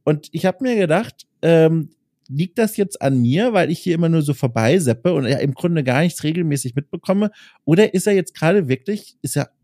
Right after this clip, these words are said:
weitergezogen? Hat er einen neuen Job? Ich weiß es nicht. Und dann bin ich, äh, ich, ich kann das jetzt gar nicht mehr zeitlich verorten, du wirst es jetzt am besten wissen gleich, ähm,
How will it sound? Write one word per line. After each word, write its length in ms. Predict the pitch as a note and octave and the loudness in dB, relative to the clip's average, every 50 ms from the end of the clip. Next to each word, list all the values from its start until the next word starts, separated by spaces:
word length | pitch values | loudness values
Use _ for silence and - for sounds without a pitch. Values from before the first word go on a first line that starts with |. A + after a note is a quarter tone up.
| _ - - - | _ -20 -20 -20
weitergezogen? 920 | A2 - B2 C3 C3 B2+ E3+ E3 F#3 G3 F#3+ - - G3 G#3+ B3 A#3+ G#3+ | -12 -6 -2 -2 0 0 0 -2 -4 -4 -8 -6 -4 -4 -4 -2 -2 -4
Hat 160 | E3+ D#3 D3+ - | -4 -2 -2 -4
er 120 | E3+ - | -4 -4
einen 180 | C3+ C#3 C3+ C3 | -4 -4 -4 -2
neuen 220 | B2+ A#2 A2+ A2 | -2 -4 -4 -4
Job? 180 | - - A3 - | -6 -8 -8 -8
Ich 160 | - B2 - - | -10 -12 -10 -8
weiß 240 | G#2 G2+ A2 B2+ | -8 -6 -6 -6
es 120 | D#3 - - | -8 -8 -8
nicht. 160 | G#3+ G#3 - - - - _ _ | -10 -10 -10 -14 -20 -20 _ _
Und 240 | - D#3 D3+ D3 - | -4 -4 -4 -2 -4
dann 400 | G#3+ B3 D4 B3+ G3 G3+ A#3+ A#3+ - _ _ _ _ _ | -4 -2 -2 -2 -4 -4 -6 -8 -10 _ _ _ _ _
bin 160 | F3 G3 A#3+ | -4 -2 -2
ich, 260 | B3 G#3+ - - _ | -6 -8 -10 -14 _
äh, 380 | C#3+ D#3 D#3 D3+ D3+ D3 C#3 C3 G#2+ - - - | -4 -2 0 2 2 2 0 -2 -4 -8 -12 -12
ich, 160 | - - - | -12 -8 -8
ich 140 | C3+ - - | -10 -10 -4
kann 140 | - F3 | -2 0
das 100 | F#3+ F#3+ | 0 0
jetzt 160 | E3+ D3+ - - | 0 -4 -4 -2
gar 120 | D3 D#3 | 0 2
nicht 120 | F#3 F#3 | 2 2
mehr 140 | F3 D3 - | 2 0 -2
zeitlich 340 | - - E3 E3+ F3 E3+ - | 0 0 0 2 2 -2 -4
verorten, 340 | - - G2+ A#2 A#2 C3 B2+ | 0 0 0 0 0 0 -2
du 100 | C3+ D3+ | 0 0
wirst 160 | F3+ F3+ - | 0 0 0
es 100 | D#3+ C#3+ | -4 -8
jetzt 100 | C#3+ - | -6 -6
am 100 | - C#3 | -6 -4
besten 300 | B2 D3 D3 - - C#3 | -2 -4 -4 -4 -4 -4
wissen 240 | A2+ G#2+ - A#2 A2+ | -4 -4 -6 -8 -6
gleich, 280 | - G#2+ A2+ C#3 C#3+ - - - - _ _ _ | -2 0 0 0 0 -2 -10 -20 -20 _ _ _
ähm, 380 | C3+ C#3 C#3 C#3 C#3 C#3 C#3 | 4 4 4 4 4 2 0